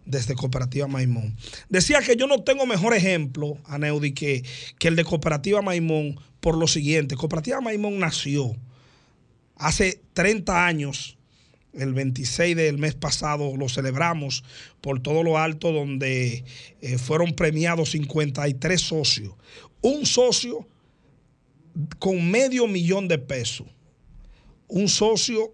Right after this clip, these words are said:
con trescientos mil y un tercer socio con cien mil y cincuenta socios de cincuenta mil pesos,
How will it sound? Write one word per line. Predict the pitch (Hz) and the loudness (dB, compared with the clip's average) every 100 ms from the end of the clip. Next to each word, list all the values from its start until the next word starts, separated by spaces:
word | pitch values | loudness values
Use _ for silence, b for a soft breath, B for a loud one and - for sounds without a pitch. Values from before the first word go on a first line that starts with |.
| _ | _
con | - 160 | -4 -4
trescientos | 156 147 - 151 139 147 | -2 -2 0 -2 -2 -2
mil | 147 156 135 113 120 - - B B B B B _ _ - | 0 0 -2 -6 -10 -18 -20 B B B B B _ _ -4
y | 175 180 | 0 0
un | 214 208 | 0 0
tercer | 202 170 196 | -2 0 -2
socio | 170 214 190 - 202 - | -2 0 0 0 -4 -8
con | - 156 | -4 0
cien | 143 165 143 | 0 0 -2
mil | 151 156 127 110 B B B B | 0 0 -2 -6 B B B B
y | - 196 | 2 2
cincuenta | - 185 160 202 277 269 226 185 | 2 0 2 4 4 2 -2 0
socios | - 202 - 214 131 - B B B B | 0 0 0 -4 -8 -12 B B B B
de | 143 156 | 0 2
cincuenta | 165 151 156 147 151 | 2 0 0 0 -2
mil | 175 185 | -2 -2
pesos, | - 170 160 - | 0 0 0 -2